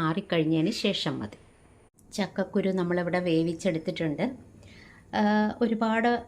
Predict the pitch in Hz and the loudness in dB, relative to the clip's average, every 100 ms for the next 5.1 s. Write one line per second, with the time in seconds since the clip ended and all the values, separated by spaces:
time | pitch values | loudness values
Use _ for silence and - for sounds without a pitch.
0 | 214 214 226 240 240 214 175 165 160 156 | 2 4 6 6 6 6 4 4 -2 -4
1 | 247 214 - 233 214 220 254 208 196 196 | -2 -2 0 2 2 4 4 4 4 2
2 | 233 285 190 - - 214 202 185 180 175 | 0 0 -4 -4 2 4 4 4 2 2
3 | 196 285 - - 208 214 226 233 233 254 | 2 -2 -6 0 2 4 2 2 2 2
4 | 247 226 202 185 170 - 156 139 123 - | 4 4 4 0 0 0 2 2 -2 -6
5 | 117 | -8